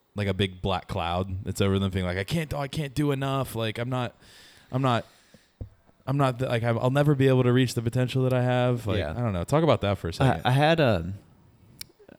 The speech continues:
Speaker 2: as you said that, I was thinking about, um, a friend of mine, Taylor. He's one of my best friends. Uh, I haven't seen him in a couple of years, ironically. Um, but he and I have talked a lot about various things, and he was in a band for a while, and one of their, uh,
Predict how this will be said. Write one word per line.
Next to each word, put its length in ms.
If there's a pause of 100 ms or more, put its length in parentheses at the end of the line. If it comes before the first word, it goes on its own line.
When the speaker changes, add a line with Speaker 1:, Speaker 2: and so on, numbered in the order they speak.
Speaker 2:
as 300
you 40
said 220
that, 120
I 60
was 160
thinking 240
about, 480
um, 440 (120)
a 40
friend 240
of 20
mine, 220
Taylor. 300
He's 120
one 120
of 40
my 60
best 260
friends. 520
Uh, 460
I 60
haven't 160
seen 180
him 100
in 40
a 60
couple 220
of 40
years, 420 (120)
ironically. 580 (540)
Um, 320
but 420 (380)
he 120
and 80
I 60
have 140
talked 260
a 60
lot 180
about 320
various 380
things, 400
and 300
he 100
was 120
in 100
a 40
band 300
for 100
a 60
while, 260
and 100
one 120
of 100
their, 340 (200)
uh, 260